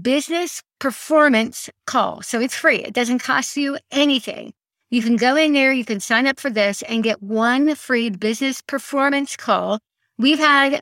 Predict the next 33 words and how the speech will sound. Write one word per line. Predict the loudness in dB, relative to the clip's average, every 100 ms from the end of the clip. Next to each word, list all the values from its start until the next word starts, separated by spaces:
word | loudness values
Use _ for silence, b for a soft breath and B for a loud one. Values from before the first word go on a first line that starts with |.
| -6 -2
other | 2 2 0
clients, | 0 0 2 2 -2
other | -4 -4
people | -2 -4 -2 -4
who | -2
have | -2 -2
done | 0 2 2
this | 0 -2
business | -2 -2 -4 -6
performance | -4 -2 -2 -2 -2
call, | 0 0 0 -4 _ B B
and | -2 0 -2 -4
without | -4 0 0 0
paying | -2 0 0
a |
single | -2 -4 -2
dime, | 2 2 2 0 -2
they | -4
got | -4 -6
tons | -10 -10 0 2 4 2 -2 -6 -8
of | -2 0 0 -4 -14 _ _ _ -4
on-the-ground | 2 4 4 2 0 -2 0 2 2 0 -2
value | -2 2 2 2 -2 -4
for | -6
their | -4 -4
current | 0 0 2
reality | 0 2 0 -2 -6 -6
and | -6
current | -2 -2 -2 -4
business | -6 -6 -6 -10
situation. | -8 -6 -4 -4 -8 -8
And | -6
so | -2 -2